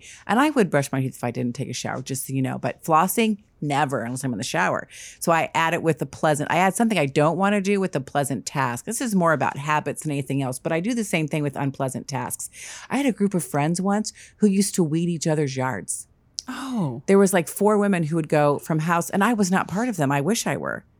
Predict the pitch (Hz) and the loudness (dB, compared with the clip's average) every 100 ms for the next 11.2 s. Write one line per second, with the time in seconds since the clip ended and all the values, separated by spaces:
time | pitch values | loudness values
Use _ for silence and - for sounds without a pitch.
0 | - 180 202 175 - 139 - 247 247 151 | 0 4 6 4 2 -2 2 2 4 4
1 | 131 147 151 143 127 156 254 175 98 67 | 2 2 0 0 0 -2 0 -2 -2 -8
2 | - - - - 180 196 226 190 190 185 | -12 -20 -20 -6 2 4 4 2 4 4
3 | 170 165 156 170 147 139 151 143 139 143 | 2 2 0 0 0 0 -2 -2 -2 -2
4 | 151 196 135 - - _ _ _ _ 170 | -2 -2 -4 -6 -12 _ _ _ _ -2
5 | 165 202 220 - _ _ _ _ 277 285 | 0 2 0 -2 _ _ _ _ 2 6
6 | 180 156 269 - - _ - - 185 - | 6 4 0 -6 -12 _ -8 -6 -6 -6
7 | 294 294 - 247 226 - - 165 170 180 | -4 -2 -4 -4 -4 -6 -2 0 2 0
8 | - - 170 180 143 - - 135 147 226 | -2 -2 0 -2 -4 -8 -2 0 0 -2
9 | - 143 180 151 196 202 208 196 - 180 | -4 -2 -2 -2 0 2 0 -2 -4 -4
10 | 170 156 - - 170 160 151 143 131 - | -4 -4 -6 -8 -4 -2 0 -2 -2 0
11 | 165 | -2